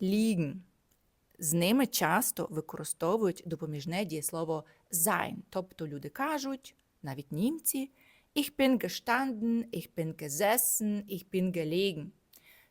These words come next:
Наче це дієслово якогось стану, та? Щось, ну, це стан, але тут немає зміни стану, тут нічого не відбувається, це просто стан.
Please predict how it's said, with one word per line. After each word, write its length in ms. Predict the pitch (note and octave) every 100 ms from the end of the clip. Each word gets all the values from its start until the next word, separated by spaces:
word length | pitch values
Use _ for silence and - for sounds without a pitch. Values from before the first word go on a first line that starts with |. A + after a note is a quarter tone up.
| -
Наче 400 | F3 B3 D#4+ B3
це 200 | A#3+ A3
дієслово 580 | F3 G3 F#3+ G#3 G#3
якогось 500 | F3+ - F3 E3 -
стану, 680 | - - F3+ F3 E3 D3+ C#3+ -
та? 220 | D#3 F#3
Щось, 280 | - F3+ -
ну, 100 | D3+
це 160 | C#3 G3
стан, 500 | - - C4+ F3 E3 -
але 200 | E3+ F3
тут 180 | A3
немає 300 | B3+ B3 F#3+
зміни 460 | D3 C#3 G3 B3 A3
стану, 560 | - - G3 F#3+ F#3 F3+ - -
тут 140 | C#4+
нічого 420 | G3+ F#3 G#3 F#3 E3+
не 100 | D#3
відбувається, 1000 | D3 C#3+ C3+ D#3 G3 A3 G#3 - F#3+ F3+ - _
це 240 | - C#4+ D4 - _ _
просто 340 | - D#3+ - F#3
стан. 380 | - - -